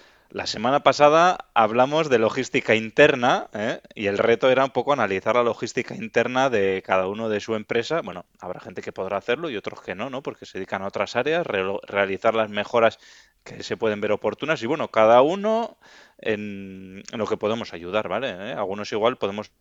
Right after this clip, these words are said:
ayudar, eh, dando menos trabajo desde un punto de vista de gestión administrativa. Igual con eso ya ayudamos un poquito, no lo sé. Y otros, pues, podrán hacer otras cosas que ya hablamos en el podcast anterior.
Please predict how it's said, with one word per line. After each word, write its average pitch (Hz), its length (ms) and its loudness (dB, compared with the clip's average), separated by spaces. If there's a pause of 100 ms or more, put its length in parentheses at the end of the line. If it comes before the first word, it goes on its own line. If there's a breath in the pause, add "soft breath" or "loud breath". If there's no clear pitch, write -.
(140)
ayudar, 117 540 2
eh, 101 300 -4
dando 107 240 -6
menos 107 240 -8
trabajo 110 400 0
desde 101 200 -6
un 107 60 -10
punto 110 340 -8
de 107 120 -2
vista 104 280 -2
de 98 80 -2
gestión 107 300 -8
administrativa. 104 720 -6
Igual 107 560 -4
con 113 180 -6
eso 113 160 -6
ya 110 340 -2
ayudamos 110 400 -2
un 101 80 -12
poquito, 101 400 -4
no 107 120 -2
lo 98 120 -2
sé. 160 280 -2 (840 loud breath)
Y 110 120 -2
otros, 147 260 -2
pues, 104 240 -2
podrán 104 320 -2
hacer 110 180 -4
otras 110 220 -4
cosas 127 380 -4
que - 80 -4
ya 101 60 2
hablamos 98 280 -4
en 101 100 -12
el 95 60 -8
podcast - 340 -10
anterior. 110 400 -6